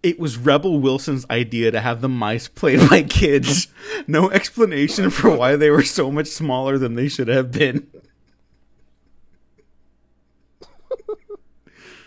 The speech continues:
Speaker 2: What?
Speaker 1: Yeah.
Speaker 2: Does he just let people do that?
Speaker 1: I, I
Speaker 2: Like
Speaker 1: guess.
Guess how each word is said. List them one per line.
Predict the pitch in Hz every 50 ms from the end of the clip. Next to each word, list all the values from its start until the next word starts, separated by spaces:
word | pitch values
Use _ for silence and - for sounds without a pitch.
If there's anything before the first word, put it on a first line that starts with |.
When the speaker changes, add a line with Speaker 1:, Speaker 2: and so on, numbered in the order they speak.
| _ - 440 - _ - 480 - _ _ _ _ _ _ _ _ _ _ _ _ _ _ _ _ _ _ _ _ _ _ _ - - - _ _ _ _ _ _ -
Speaker 2:
What? | - - 440 494 - - - - 554 494 - 349 381 403 453 - - 403 403 392 - 285 - 349 427 466 - - 554 - - - -
Speaker 1:
Yeah. | - - 151 - - - - 127 131 127 - - - 427 -
Speaker 2:
Does | - 302 262
he | 359 370 494
just | 494 508 403 -
let | 277 277 240 240 233 247 285 - _ _ _ _ _ 208
people | 285 311 311 - 269 247
do | 190 202 247 262 285 285
that? | 302 302 294 - - - - -
Speaker 1:
I, | 180
I | 156 147 - 233
Speaker 2:
Like | - 143 139 131 127
Speaker 1:
guess. | 120 139 143 156 - 208 220 262 -